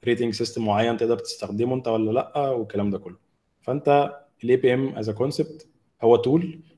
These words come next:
بتكولكت ليك شويه انفورميشن انت كان من صعب جدًا ان انت كولكتها، وتوفرها لك في اي داشبورد او برزنتيشن او فيجواليزيشن جرافس او نمبرز، تقول لك والله دي الارقام بتاعتك اهي من على البرودكشن ابلكيشن بتاعك.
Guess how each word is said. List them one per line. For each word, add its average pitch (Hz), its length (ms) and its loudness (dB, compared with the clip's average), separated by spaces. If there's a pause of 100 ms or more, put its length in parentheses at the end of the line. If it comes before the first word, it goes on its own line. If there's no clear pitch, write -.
بتكولكت 117 480 -2
ليك 113 200 -2
شويه 117 260 -2
انفورميشن 110 640 -2
انت 107 160 -6
كان 110 260 0
من 110 120 0
صعب 113 340 4
جدًا 110 240 0
ان 104 200 0
انت 113 140 -4
كولكتها، 127 680 -2 (240)
وتوفرها 135 500 4
لك 160 120 4
في 131 100 0
اي 131 160 2
داشبورد 135 580 4
او 113 180 0
برزنتيشن 113 720 0
او 110 180 2
فيجواليزيشن 110 760 0
جرافس 127 520 -2 (420)
او 107 280 2
نمبرز، 131 680 0 (260)
تقول 117 160 2
لك 117 140 0
والله 117 340 2
دي 113 80 0
الارقام 110 320 0
بتاعتك 110 400 0
اهي 113 300 2
من 120 140 -4
على 110 120 2
البرودكشن 107 420 -2
ابلكيشن 98 440 -6
بتاعك. - 260 -14